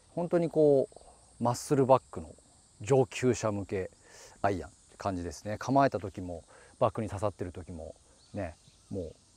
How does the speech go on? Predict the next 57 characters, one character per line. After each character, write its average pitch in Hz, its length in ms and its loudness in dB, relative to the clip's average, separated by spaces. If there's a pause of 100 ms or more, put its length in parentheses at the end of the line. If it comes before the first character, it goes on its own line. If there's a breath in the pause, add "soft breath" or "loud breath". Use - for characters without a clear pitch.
(460)
か - 140 -12
っ - 20 -20
こ - 120 0
い - 20 0
い - 20 0
で 85 60 -4
す - 100 -20
ね。 - 280 -14 (340)
は - 180 -14
い。 - 40 -16 (800 soft breath)
た 247 140 4
だ 120 160 2 (480)
構 233 280 4
造 240 180 6
的 233 240 2
に 233 120 4
は 139 380 8 (400 loud breath)
い 147 80 0
わ 214 80 10
ゆ 233 80 10
る 135 80 4
中 185 340 2
空 147 360 0 (420)
で 135 80 0
す - 100 -8
ね。 107 280 -2 (180)
中 156 260 2
が 101 140 0
こ 85 320 -8 (100)
う - 40 -18
く 147 80 0
り 139 80 4
抜 135 160 2
か 117 100 2
れ 95 80 -4
て、 85 240 -14 (360 soft breath)
あ 90 100 -12
の 85 280 -12 (220)
空 151 240 2
洞 131 220 6
に 117 80 0
な 113 120 0
っ - 40 -20
て - 320 -12 (100)
い 95 80 -6
る。 85 160 -10 (640 soft breath)
で、 135 80 -4
そ 208 160 0
こ 254 160 2
に 294 260 2 (400)
た 240 140 4
だ 214 80 6
空 220 280 2
洞 214 200 6
に 214 120 0
な 214 120 2
っ 208 40 -6